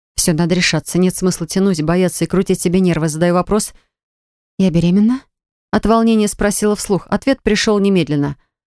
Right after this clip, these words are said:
"Ах ты ж тралялялять!" От души ругнулась я и села прямо на пол.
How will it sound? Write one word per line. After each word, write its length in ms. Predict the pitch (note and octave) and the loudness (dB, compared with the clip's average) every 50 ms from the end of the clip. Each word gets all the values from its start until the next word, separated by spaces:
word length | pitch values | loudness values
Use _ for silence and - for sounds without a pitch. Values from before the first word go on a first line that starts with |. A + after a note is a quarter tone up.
| _ _ _ _ _ _ | _ _ _ _ _ _
"Ах 260 | - D4 D4+ C4+ - - _ _ | 0 0 0 0 -4 -12 _ _
ты 160 | _ D4+ C#4+ | _ 0 2
ж 220 | C4 - - - - _ _ | 2 0 -2 -4 -6 _ _
тралялялять!" 1120 | _ A3+ A3+ A#3+ B3 A#3+ A#3+ A#3 A#3 A3+ A3+ A3 A3 A3 G#3+ G#3 F#3 C#3+ C#3+ - - - - _ _ _ _ _ _ _ | _ -2 0 0 0 2 2 2 2 2 2 2 2 2 2 2 0 -2 -2 -6 -12 -14 -16 _ _ _ _ _ _ _
От 140 | - G#3 F#3+ | -4 0 0
души 280 | G#3+ A#3 - - A3+ | 0 0 2 2 2
ругнулась 500 | G3+ G#3 G3 G3+ G3+ G3 G3 F#3+ - - | 2 2 0 2 0 2 0 0 -2 -2
я 80 | - A#3 | -2 -2
и 120 | - - | 0 -2
села 280 | E3+ - - A3 G#3+ G3 | -4 -2 0 0 0 0
прямо 280 | - - F#3 F3+ E3+ | -2 -2 -2 0 0
на 140 | E3 D#3+ D#3 | 0 0 -2
пол. 220 | - - D#3 D3 | -2 -6 -10 -10